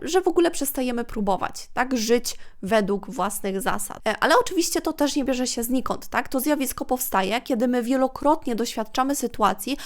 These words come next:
w której nasze działania, nasze wysiłki nie przynoszą oczekiwanych rezultatów. Wyobraźmy sobie na przykład taką sytuację, w której, e, ktoś w dzieciństwie był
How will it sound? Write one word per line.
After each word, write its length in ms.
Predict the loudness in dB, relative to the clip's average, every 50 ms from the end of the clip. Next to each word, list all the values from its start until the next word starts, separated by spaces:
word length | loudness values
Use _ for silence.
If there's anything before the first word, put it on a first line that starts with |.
| -10 -10 -10
w 60 | -10 -12
której 420 | -6 -2 0 2 4 4 2 2
nasze 480 | 2 2 0 0 0 0 0 2 0 0 -2 -4
działania, 840 | -6 0 2 2 2 4 4 4 4 4 4 2 0 -2 -2 -2
nasze 300 | -2 -2 -2 -2 -2 -2
wysiłki 640 | 0 2 0 0 2 0 0 -2 -2 -4 -6 -6 -6 -8 -8 -14 -14 -6 -2
nie 240 | 0 2 2 0 0
przynoszą 560 | 0 -2 -2 0 0 -2 -2 -4 -6 -6 -6
oczekiwanych 680 | -6 -6 -6 -4 -6 -4 -2 -2 0 0 0 -2 -2
rezultatów. 680 | -2 -2 -2 0 0 -2 0 -2 -4 -4 -2 -4 -4 -2
Wyobraźmy 420 | 0 2 2 2 2 2 0 -4
sobie 440 | -4 -2 0 0 2 4 4 4 4
na 200 | 2 0 0 -2
przykład 340 | -2 -2 -4 0 0 2 0
taką 220 | 0 -2 -2 -2
sytuację, 580 | -2 -2 -4 -4 -2 0 0 0 0 0 -4 -4
w 80 | -4 -6
której, 360 | -6 -4 -2 0 0 -2 -2 -6 -12 -14 -14 -6 0 2
e, 240 | 2 2 2 0 -2 -4 -10 -14 -18 -16
ktoś 300 | -8 2 4 4 4 4
w 60 | 0 -2
dzieciństwie 720 | -2 -2 -4 0 0 0 0 0 -2 -2 0 2 2 2
był 480 | 2 2 4 4 4 4 2 0 -4